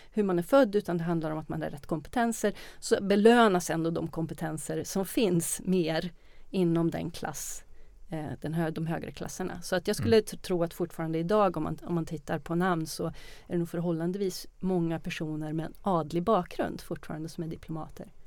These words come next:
Speaker 2: Mm.
Speaker 1: Om man jämför med andra yrkesgrupper.
Speaker 2: Om vi går ner på den nivån då, vi kommer röra oss, eh, från idag till sjuttonhundratalet, eh, när vi pratar om liksom de, det konkreta diplomatiska arbetet. Om vi, om vi börjar idag, Magnus, du,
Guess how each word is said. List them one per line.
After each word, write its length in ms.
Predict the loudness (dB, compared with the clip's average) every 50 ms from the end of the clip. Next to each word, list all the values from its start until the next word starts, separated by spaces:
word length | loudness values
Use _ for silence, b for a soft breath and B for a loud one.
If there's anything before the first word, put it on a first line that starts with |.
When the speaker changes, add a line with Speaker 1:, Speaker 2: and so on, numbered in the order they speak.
| -6 -2
Speaker 2:
Mm. 160 | 0 0 0 2
Speaker 1:
Om 60 | 4
man 100 | 6 8
jämför 240 | 8 8 6 6 4
med 80 | 2
andra 160 | 4 4 4 2
yrkesgrupper. 600 | 2 0 -2 -2 2 2 2 2 2 -2 -8 -2 4
Speaker 2:
Om 120 | 6 6
vi 60 | 8
går 80 | 8 6
ner 120 | 6 4
på 100 | 4 4
den 260 | 6 6 6 6 6 4
nivån 300 | 4 6 6 6 6 4
då, 100 | 4 4
vi 120 | 4 4
kommer 200 | 6 6 6 6
röra 240 | 6 8 6 6 6
oss, 220 | 6 4 2 2
eh, 320 | 2 4 4 4 2 0 -2
från 480 | -2 -2 -2 0 0 -2 -4 -4 -4
idag 400 | -2 2 6 8 8 8 8 6
till 180 | 2 0 0 2
sjuttonhundratalet, 800 | 2 2 2 0 -2 2 4 6 6 6 4 2 -2 -2 -2
eh, 120 | -2 0 0
när 120 | 0 0
vi 100 | 0 0
pratar 340 | 2 2 2 2 4 4 4
om 180 | 4 4 4 2
liksom 200 | 2 2 2 2
de, 220 | 2 2 0 0 0 -2
det 80 | 0
konkreta 600 | 2 2 2 2 4 4 4 4 4 2 0 0
diplomatiska 760 | 2 2 2 2 2 0 2 0 0 -2 -4 -4 -2 0 0
arbetet. 540 | 0 0 -2 -2 -4 -4 -6 -8 -10 -6 -4
Om 100 | 0 2
vi, 80 | 2 2
om 200 | 2 2 2 2
vi 80 | 4
börjar 260 | 4 4 6 6 6 6
idag, 280 | 6 4 4 2 4
Magnus, 220 | 4 2 2 2 2
du, 360 | 0 0 0 -2 -6 -8